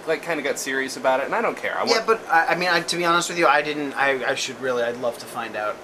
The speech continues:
Speaker 2: honestly, because, excuse me, uh, his story with all of that is fantastic. You know,
Speaker 1: Yeah.
Speaker 2: I just love it. You know, like, come up with a show that was, you know, pretty good, I think.
Speaker 1: Yep.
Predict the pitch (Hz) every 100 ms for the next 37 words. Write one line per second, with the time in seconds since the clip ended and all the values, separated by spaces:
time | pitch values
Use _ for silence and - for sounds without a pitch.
0 | - 131 117 104 - 104 98 - - -
1 | - - 127 143 123 117 - - - -
2 | - - - - - - - - - -
3 | - - 160 147 147 127 147 139 139 156
4 | - 143 135 123 120 120 120 117 113 113
5 | 107 104 - 113 - 113 110 - 98 107
6 | 120 160 120 131 127 127 117 107 135 123
7 | 123 131 151 156 151 - 147 139 135 135
8 | 139 135 - 170 156 - 160 165 165 156
9 | 127 120 117 123 113 156